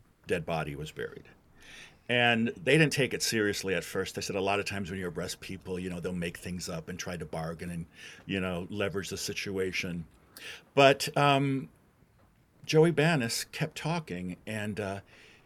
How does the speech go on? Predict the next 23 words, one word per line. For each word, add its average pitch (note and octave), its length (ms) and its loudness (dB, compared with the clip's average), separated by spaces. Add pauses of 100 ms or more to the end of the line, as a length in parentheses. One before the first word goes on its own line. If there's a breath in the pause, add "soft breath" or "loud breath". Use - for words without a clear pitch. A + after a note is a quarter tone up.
(300 soft breath)
he C3 120 -8
said B2+ 280 2
he D3 120 0
knew F3 140 0
where D3 160 0
the D3 80 2
body C3+ 400 2
of B2 100 -4
a A2+ 40 -6
guy A2+ 180 2
named A#2 240 -2
Jamie A#2+ 480 -2
Carroll B2 360 -2
was. D#2+ 320 -4
It F#2 60 -10
was F2 140 -6
a F2 40 -12
guy A2+ 220 0
from F#2+ 300 -8
eastern A#2 340 -4
Kentucky. A2+ 480 -6
He G#2 100 -8
said G#2 260 -2